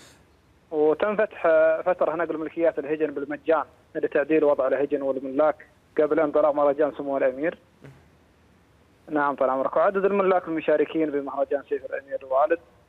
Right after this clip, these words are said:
ألفين وأربعمائة واثنين وثمانين مشارك.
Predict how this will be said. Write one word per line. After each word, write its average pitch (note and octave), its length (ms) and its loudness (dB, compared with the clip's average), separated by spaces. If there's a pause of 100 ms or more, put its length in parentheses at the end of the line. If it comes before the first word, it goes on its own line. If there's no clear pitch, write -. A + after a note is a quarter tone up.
(680)
ألفين D3+ 340 2
وأربعمائة D3+ 460 2
واثنين D3 460 0
وثمانين C#3 460 -4
مشارك. C#3+ 520 0